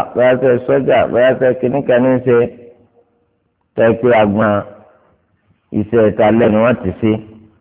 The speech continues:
eléyìí náà yani lẹ́nu. Bẹ́ẹ̀ náà ni, àwọn oníkàràkátà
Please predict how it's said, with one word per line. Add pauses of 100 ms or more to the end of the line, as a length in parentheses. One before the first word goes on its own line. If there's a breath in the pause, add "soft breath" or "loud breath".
(800)
eléyìí
náà
yani
lẹ́nu. (2250)
Bẹ́ẹ̀
náà
ni, (1400)
àwọn
oníkàràkátà